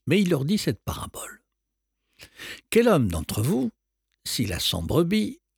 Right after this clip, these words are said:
et qu'il en perd une, ne laisse les quatre-vingt-dix-neuf autres dans le désert pour aller après celle qui s'est perdue jusqu'à ce qu'il la retrouve ?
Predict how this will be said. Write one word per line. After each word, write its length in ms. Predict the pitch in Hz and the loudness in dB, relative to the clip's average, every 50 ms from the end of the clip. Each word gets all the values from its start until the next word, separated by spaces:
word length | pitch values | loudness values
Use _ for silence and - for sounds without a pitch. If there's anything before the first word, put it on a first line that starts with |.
| _ - | _ 0
et 80 | 165 156 | 0 0
qu'il 200 | - - 214 233 | 2 2 2 2
en 140 | 240 208 180 | 2 0 -2
perd 340 | - - 170 139 113 101 | 0 0 0 0 0 0
une, 380 | 107 98 87 82 82 87 - - _ _ _ _ _ _ _ _ _ _ _ _ - | -2 -2 -2 -2 -4 -8 -10 -12 _ _ _ _ _ _ _ _ _ _ _ _ -2
ne 100 | 117 113 | 0 2
laisse 460 | 123 139 139 131 - - - - - _ _ _ _ - | 4 4 4 4 2 0 -2 -4 -6 _ _ _ _ -4
les 140 | - 95 95 | -4 -2 0
quatre-vingt-dix-neuf 1000 | - 147 120 - - 110 104 95 90 92 95 101 104 101 110 107 104 95 - - - - | 0 0 -2 0 -2 -2 -2 -2 -2 -2 -2 -2 -2 0 0 0 0 -2 -4 -6 -8 0
autres 300 | - 123 147 131 - - | 2 2 2 2 0 -2
dans 120 | 101 90 87 | -4 -2 -2
le 120 | 87 85 | -2 -2
désert 360 | 98 117 120 131 - 285 233 | 0 0 0 0 0 -2 -2
pour 220 | - - 175 139 151 | 0 -2 0 0 2
aller 300 | 170 226 269 277 269 - - - - - - | 2 2 2 0 0 -2 -6 -18 -16 -6 -4
après 260 | - 151 - 247 214 | -4 -2 0 0 0
celle 240 | - - 220 196 - | 0 0 0 -2 0
qui 140 | - 139 | -2 -2
s'est 160 | 120 - 139 120 | 0 0 0 0
perdue 360 | - 107 101 101 117 185 175 | 0 -2 -2 0 0 0 0
jusqu'à 360 | 160 - 170 - - - 160 | 0 0 -2 -2 0 -2 -2
ce 80 | - - | -4 -4
qu'il 180 | - - 123 | -4 -2 -2
la 120 | 110 98 87 | -2 -2 -2
retrouve ? 540 | - 85 - - - - 85 - - - | -4 -6 -8 -8 -10 -12 -12 -12 -14 -20